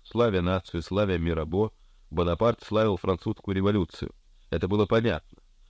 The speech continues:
Новым было то, что теперь, после начала революции,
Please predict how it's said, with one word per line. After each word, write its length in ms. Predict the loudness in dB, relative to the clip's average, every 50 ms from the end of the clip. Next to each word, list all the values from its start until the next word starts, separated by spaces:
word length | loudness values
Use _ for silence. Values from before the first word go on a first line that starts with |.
| _ _ _ -20 -12 -4
Новым 400 | 0 4 4 4 4 4 2 2
было 180 | 2 2 2 2
то, 340 | 2 2 2 2 2 0 -4 -10
что 220 | -8 -4 -4 -4
теперь, 340 | -2 -2 -2 0 0 0 0
после 260 | 0 -4 -4 -2 -2
начала 400 | -2 -2 -2 0 0 2 2 2
революции, 600 | 2 0 0 0 0 -2 -2 -4 -6 -12 -14 -14